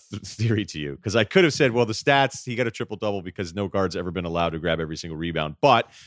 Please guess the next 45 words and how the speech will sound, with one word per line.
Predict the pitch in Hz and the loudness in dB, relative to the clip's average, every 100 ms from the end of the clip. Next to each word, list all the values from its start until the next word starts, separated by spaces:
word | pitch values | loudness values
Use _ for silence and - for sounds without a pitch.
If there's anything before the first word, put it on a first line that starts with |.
| _ | _
whenever | - 113 113 110 | -4 0 4 6
I | 107 | 4
stop | - - 123 131 | 2 2 2 2
myself | 113 - 104 | -2 -2 -4
from | 107 101 | -2 0
that, | 95 95 | 0 2
he | 120 | 2
also | 117 - | 2 0
has | 110 98 | 0 0
rebounds | 98 101 95 92 82 | -2 0 0 -2 -4
that | - 92 | -2 -2
no | 98 95 | 0 0
guard | 98 90 | 2 0
has | 80 | 0
ever | 85 82 | -2 0
gotten | 82 80 | -2 -2
in | 76 | -8
this | 69 | -8
league, | 76 73 60 - | -6 -8 -8 -4
too. | 92 62 | -2 -2
So, | - - 80 69 - - _ - | -4 0 0 -2 -12 -20 _ 0
um, | 95 85 73 - - | 2 2 -4 -10 -2
I, | 98 | 2
I | 101 104 107 | 2 4 6
always | 117 113 | 6 4
wanna | 104 101 | 2 0
be | 95 | 0
a | |
little | 92 87 | -2 -4
fair. | - 110 95 82 78 _ _ | -2 0 2 0 -4 _ _
But | 127 107 - | 4 4 2
Westbrook, | 110 143 - 117 104 _ | 2 2 0 -2 -2 _
who | 123 110 107 - | -2 -2 -4 -4
there's | 107 - | -6 -2
so | 123 | -4
much | 110 101 - - | -2 -4 -4 0
I | 95 | 0
admire | 87 101 110 104 | 2 2 4 2
about | 82 87 85 | 2 0 0
it, | 85 - - _ | -2 -6 -20 _
if | 110 104 | -6 0
he | 147 | 2
were | 170 | 4
a | 160 | 4
lumberjack | 156 143 107 95 80 71 | 4 2 0 0 -2 -2